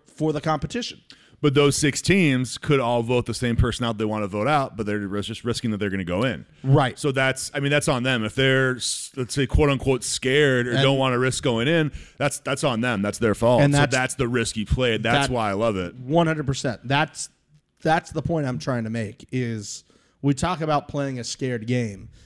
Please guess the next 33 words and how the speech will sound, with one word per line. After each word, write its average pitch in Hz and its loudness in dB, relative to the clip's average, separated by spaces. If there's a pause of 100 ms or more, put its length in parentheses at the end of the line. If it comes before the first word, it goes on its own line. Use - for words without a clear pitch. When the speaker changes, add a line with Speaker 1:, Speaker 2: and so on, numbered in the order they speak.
(200)
Speaker 1:
And 143 -2
of 139 -2
course, 185 -2
there's 156 -4
a 139 -4
million 143 0
dollars 131 0
on 123 -2
the 127 -2
line. 131 -2
You 123 2
don't 139 2
wanna 127 -2
go 113 -2
in. 139 0 (120)
Speaker 2:
Mm-hmm. 110 0
Speaker 1:
But 160 2
what 156 4
you're 151 2
doing 190 4
is 143 -2 (140)
you 151 -6
don't 233 -4
know 180 0
you're 180 0
not 180 -4
gonna 185 -2
go 180 0
in 175 2
anyway 185 2
at 113 -6
this 113 -8
point. 110 -10